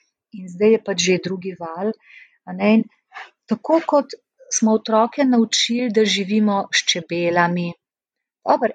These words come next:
eni imajo take alergije, da morajo imeti zraven injekcijo, ker bi drugače umrl, pač tisti se morajo s tem naučiti živeti.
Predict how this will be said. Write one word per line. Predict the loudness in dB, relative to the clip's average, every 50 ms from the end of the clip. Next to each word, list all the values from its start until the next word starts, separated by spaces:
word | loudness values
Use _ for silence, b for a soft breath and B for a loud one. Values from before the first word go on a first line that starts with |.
| -4
eni | -6 -2 -2 0 0
imajo | 0 -2 -2 0
take | 0 0 0 0 -2 -2
alergije, | -2 0 -2 -2 -4 -4 -4 -4 -2 -2
da | 0 -2 -2
morajo | -2 -2 -2 -2 0 0
imeti | 0 -2 -2 -4
zraven | 0 2 4 4 4 4 2 2 0 0 0 0
injekcijo, | 2 4 2 2 0 -2 -8 -4 0 2 2 2 2
ker | 2 0 0 2
bi | 0 -6
drugače | -6 -6 -6 -2 2 2 2 2 0 -2 0
umrl, | 2 2 0 0 -4 -6 -4
pač | -2 -2 -2 -2
tisti | -4 -8 -12 -12 -16 -10
se | -4 -2 -2
morajo | -2 -2 -4 -8 -10 -14
s | -10 -4
tem | -2 -2 -2 -2 -4
naučiti | -8 -6 -4 -2 -2 -2 -2 -4 -4
živeti. | -4 -6 -8 -12 _